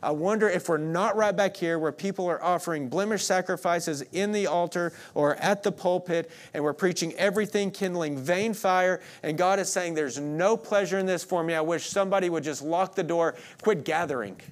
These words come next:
is what God is saying here. Like, that's how far they had gotten. What caused God to be silent for four hundred years before he would send John the Baptist and his son?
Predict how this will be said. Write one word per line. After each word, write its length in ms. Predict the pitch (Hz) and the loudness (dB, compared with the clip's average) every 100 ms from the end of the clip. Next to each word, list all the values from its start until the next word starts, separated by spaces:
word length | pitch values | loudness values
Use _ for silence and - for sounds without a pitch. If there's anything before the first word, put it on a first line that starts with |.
| - | -8
is 140 | 143 | -6
what 180 | 147 165 | 0 0
God 220 | 156 156 | 2 2
is 80 | 156 | 2
saying 240 | - 147 135 | 0 -2 -2
here. 300 | 127 104 - _ _ _ _ _ _ _ _ - | -4 -4 -8 _ _ _ _ _ _ _ _ -6
Like, 240 | 143 120 | -6 -2
that's 340 | 180 214 240 - | 0 0 0 -2
how 260 | 208 208 | 0 0
far 340 | 208 208 196 190 | 0 2 2 2
they 160 | 185 | 0
had 160 | 180 160 | -2 -2
gotten. 320 | 170 123 113 - - - | -2 -2 -6 -16 -20 -10
What 340 | 143 185 233 | 2 2 2
caused 400 | - 208 208 190 | -2 0 0 -2
God 340 | - 190 151 127 - - - - | 0 2 2 -2 -8 -20 -20 -10
to 100 | - | -6
be 160 | 143 147 | -2 -2
silent 540 | - 185 190 208 180 | 0 2 2 2 -2
for 100 | 143 | -4
four 280 | - 196 208 | -2 0 2
hundred 280 | 214 202 175 | 2 0 2
years 220 | 185 165 | 0 0
before 340 | 160 143 180 | -2 -2 -2
he 160 | 170 175 | -2 -2
would 160 | 165 143 | -2 -4
send 260 | - 147 | -2 -4
John 260 | 131 175 190 | 0 0 0
the 80 | 175 | 0
Baptist 440 | 175 175 170 156 | 0 0 -2 -6
and 120 | 160 | -4
his 220 | 160 160 | -2 -2
son? 380 | - 185 147 117 | -2 -2 0 -4